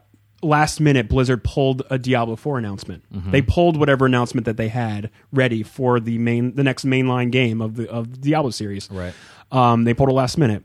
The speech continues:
Speaker 1: and I use this comparison to,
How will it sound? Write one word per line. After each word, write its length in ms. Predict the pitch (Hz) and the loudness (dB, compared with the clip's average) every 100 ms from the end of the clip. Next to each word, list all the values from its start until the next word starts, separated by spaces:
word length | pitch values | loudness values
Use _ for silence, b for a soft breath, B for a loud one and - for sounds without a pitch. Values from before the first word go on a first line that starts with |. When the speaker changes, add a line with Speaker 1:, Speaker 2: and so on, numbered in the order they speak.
| - | 0
Speaker 1:
and 320 | 143 135 127 - | 2 4 2 2
I 100 | 151 | 4
use 300 | 180 180 151 | 6 4 4
this 160 | 156 - | 2 0
comparison 720 | 143 - 135 127 - 120 117 | 0 2 2 2 0 -2 -2
to, 520 | - 123 120 120 | -2 0 0 0